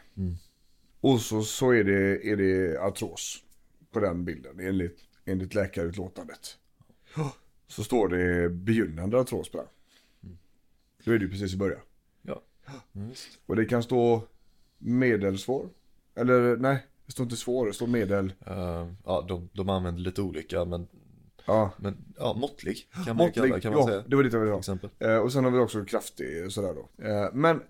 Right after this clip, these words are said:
Speaker 2: nu är vi lite grann tillbaks. Vi snackade om det vid ett annat tillfälle där, eh, tidigare avsnitt, att vi kan inte jaga röntgen, för röntgen ska liksom göras i, inför operation,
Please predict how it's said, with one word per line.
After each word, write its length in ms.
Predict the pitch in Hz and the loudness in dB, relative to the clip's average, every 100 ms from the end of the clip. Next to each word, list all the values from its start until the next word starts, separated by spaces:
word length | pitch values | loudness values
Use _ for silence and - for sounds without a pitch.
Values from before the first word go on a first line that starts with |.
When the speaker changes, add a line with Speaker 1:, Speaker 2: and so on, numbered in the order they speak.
| - - - _ _ _ _ - | -20 -20 -20 _ _ _ _ -14
Speaker 2:
nu 280 | - - 151 | -8 -4 2
är 40 | |
vi 80 | 170 | 4
lite 100 | 175 | 6
grann 180 | 175 156 | 4 4
tillbaks. 460 | 160 156 160 185 - - | 4 6 6 4 -2 -8
Vi 160 | 160 | -6
snackade 280 | 160 175 - | -2 -2 0
om 60 | 170 | 2
det 60 | 165 | 2
vid 60 | |
ett 40 | 165 | 2
annat 140 | 156 156 | 2 2
tillfälle 320 | 147 131 120 | -2 2 2
där, 200 | 113 98 | 2 2
eh, 420 | 98 95 104 110 123 - - - - - | -2 -8 -10 -14 -18 -20 -20 -20 -18 -4
tidigare 360 | 131 107 120 | -2 2 4
avsnitt, 380 | 143 113 107 87 | 4 0 -4 -6
att 240 | 101 98 107 | -8 -10 -4
vi 160 | 113 | -4
kan 180 | 113 139 | 0 0
inte 180 | 143 120 | 0 0
jaga 440 | 127 123 101 107 | 0 0 0 -2
röntgen, 480 | 113 92 - 120 123 | -2 -4 -2 0 0
för 100 | 123 | 0
röntgen 400 | 120 98 - 107 | -2 -2 -6 -6
ska 160 | - 110 104 | -2 0 0
liksom 640 | 104 - 107 107 104 76 | -2 -6 -4 -4 -6 -10
göras 580 | 92 113 117 101 95 - | -10 -2 0 0 -4 -10
i, 400 | 110 107 98 95 - _ _ _ _ _ _ _ - - | -6 -4 -2 -4 -10 _ _ _ _ _ _ _ -20 0
inför 800 | 123 110 - - 127 85 - | 4 4 0 0 0 2 -2
operation, 840 | 95 - 104 - - 165 131 73 | -8 -4 -4 -4 -6 -4 -4 -6